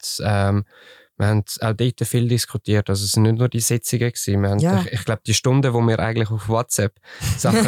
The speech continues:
Speaker 2: <laughs>
Speaker 1: gelesen haben und beantwortet haben, das ist
Speaker 2: Ah.
Speaker 1: um einiges mehr gewesen als die, äh, Sitzungsstunde.
Speaker 2: Genau, und es hat
Speaker 1: Ähm.
Speaker 2: dann auch, es hat dann auch so Unterstützung gegeben in dieser Gruppe.
Speaker 1: Genau.
Speaker 2: Und es hat dann teilweise so, äh, teilweise sind so persönliche Beleidigungen reingekommen, wenn Sachen gepostet worden sind.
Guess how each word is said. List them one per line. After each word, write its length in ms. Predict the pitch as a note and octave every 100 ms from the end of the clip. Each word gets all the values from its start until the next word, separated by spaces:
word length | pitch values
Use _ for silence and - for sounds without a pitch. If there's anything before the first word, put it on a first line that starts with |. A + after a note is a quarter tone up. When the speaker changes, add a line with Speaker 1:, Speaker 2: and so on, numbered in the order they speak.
| A#2
Speaker 2:
<laughs> 60 | C3
Speaker 1:
gelesen 500 | B2 A#2+ D3 D3+ C3
haben 240 | B2+ B2 -
und 120 | A#2+
beantwortet 720 | D3 G#2+ B2 C#3+ B2+ C3 -
haben, 160 | B2+ A#2
das 160 | A#2+
ist 80 | B2
Speaker 2:
Ah. 240 | D#3+ D3+ C#3
Speaker 1:
um 100 | B2
einiges 460 | C#3 D#3 C#3+ -
mehr 160 | C3 C3+
gewesen 220 | - B2
als 180 | A#2 -
die, 100 | B2 A2 -
äh, 280 | G2+ A2+ A2
Sitzungsstunde. 800 | - C3+ - C3+ - A2 A#2+ C3 _ -
Speaker 2:
Genau, 200 | F3 F#3+
und 60 | F3
es 100 | A2
hat 160 | - A2
Speaker 1:
Ähm. 100 | D#3
Speaker 2:
dann 40 |
auch, 280 | C#3+ C#3 - -
es 100 | -
hat 100 | D#3+
dann 100 | D#3+
auch 160 | C#3 C#3
so 180 | C#3
Unterstützung 560 | B2 D3+ C#3+ G#3 - A3+
gegeben 220 | - F3+
in 40 | F3
dieser 140 | E3+ E3
Gruppe. 100 | E3
Speaker 1:
Genau. 200 | D#3+ A2
Speaker 2:
Und 80 | D3+
es 160 | D3+
hat 180 | C#3+ C#3+
dann 160 | C3 C3
teilweise 400 | A#2 C3 C#3+ D3
so, 400 | C#3+ - C3 C3 - _ -
äh, 360 | C#3+ C3 B2 C3 -
teilweise 320 | D3+ D3+ C#3
sind 180 | D3 -
so 80 |
persönliche 540 | D3+ D3+ C#3+ D3+ D#3+ E3+
Beleidigungen 580 | D3 C#3 D3+ C#3+ C#3+ C#3
reingekommen, 440 | C3+ C3+ C#3 C3
wenn 100 | C3+
Sachen 260 | A2+ - C#3
gepostet 400 | C#3 C#3 - C#3
worden 200 | C3+ C#3
sind. 420 | C3+ C3 C3